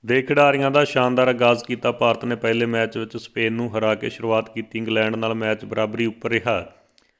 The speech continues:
ਭਾਰਤ ਇਸ ਵਾਰ ਸੋ-, ਇਸ ਵਾਰ ਸੋਨ ਤਗਮੇ ਦਾ ਮਜ਼ਬੂਤ ਦਾਅਵੇਦਾਰ ਮੰਨਿਆ ਜਾ ਰਿਹਾ। ਮੁੱਖ ਮੰਤਰੀ ਭਗਵੰਤ ਮਾਨ ਨੇ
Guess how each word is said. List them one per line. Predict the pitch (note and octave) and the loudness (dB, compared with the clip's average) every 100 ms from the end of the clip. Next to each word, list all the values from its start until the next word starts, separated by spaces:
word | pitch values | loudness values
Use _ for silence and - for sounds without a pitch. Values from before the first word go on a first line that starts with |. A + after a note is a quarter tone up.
| _ _ _ - | _ _ _ 0
ਭਾਰਤ | B2 B2 B2+ C#3+ | 4 4 2 0
ਇਸ | C#3 C#3 | 0 2
ਵਾਰ | C3+ C3+ | 4 2
ਸੋ-, | C3 - B2 B2 | 0 -2 -2 -2
ਇਸ | B2+ A#2 C3 | -2 -2 2
ਵਾਰ | A#2+ A2+ A#2 | 4 6 4
ਸੋਨ | A#2 - A#2 A#2+ | -2 -4 -4 -4
ਤਗਮੇ | - A2 A2+ A2+ | -2 -2 -2 -2
ਦਾ | A2+ | -2
ਮਜ਼ਬੂਤ | A2+ G#2 G2+ A2+ A2 | -4 -4 -6 -6 -2
ਦਾਅਵੇਦਾਰ | A2 A2 A2 A2+ | 0 0 0 -2
ਮੰਨਿਆ | A2+ A2 A2+ | -2 -2 0
ਜਾ | A2+ | 0
ਰਿਹਾ। | A2+ | 0
ਮੁੱਖ | A#2 A2+ - | -2 -4 -6
ਮੰਤਰੀ | B2 A2+ A#2 | -10 -8 -10
ਭਗਵੰਤ | A2+ A2+ A#2 A2+ - | -8 -8 -8 -8 -8
ਮਾਨ | A2+ A2+ | -4 -2
ਨੇ | A#2+ A#2 | -2 -4